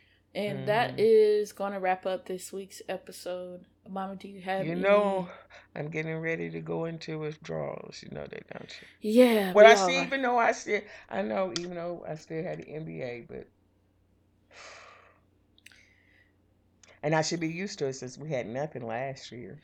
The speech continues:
Speaker 1: Yeah. <laughs>
Speaker 2: <laughs>
Speaker 1: Um, so, do you have any words of wisdom to share with the people?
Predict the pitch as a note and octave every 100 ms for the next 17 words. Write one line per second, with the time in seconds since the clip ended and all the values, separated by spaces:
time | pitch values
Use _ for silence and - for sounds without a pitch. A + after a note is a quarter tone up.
0 | _ - B3+ G4 F4 F#3+ D#3+ - _ _
1 | - - - C4+ - - - _ _ -
2 | - - F#3+ - - - - - - A#3+
3 | C#4+ B3+ A#3 G#3 - _ _ _ _ -
4 | - _ - - A3+ F#3+ A3+ A3 A3+ A3+
5 | A3 G#3 G3 F#3+ F#3+ F#3 F#3 G3 G3 F#3+
6 | F3 F#3+ G3 G#3+ G#3+ C4